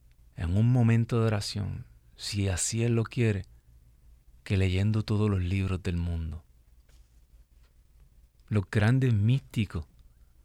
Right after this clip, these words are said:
Mira cómo la historia de la iglesia,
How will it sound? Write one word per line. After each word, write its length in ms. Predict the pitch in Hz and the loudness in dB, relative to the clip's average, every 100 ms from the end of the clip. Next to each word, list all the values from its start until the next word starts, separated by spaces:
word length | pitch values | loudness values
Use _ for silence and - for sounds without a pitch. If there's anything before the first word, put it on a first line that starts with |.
| _ _ - | _ _ -6
Mira 300 | 90 131 147 | -2 -2 -2
cómo 320 | - 139 151 | -2 0 2
la 80 | 143 | 2
historia 460 | 120 - 135 147 151 | 0 -4 -4 0 0
de 100 | 143 | 0
la 80 | |
iglesia, 500 | 131 120 117 - 110 | 0 0 -2 -4 -10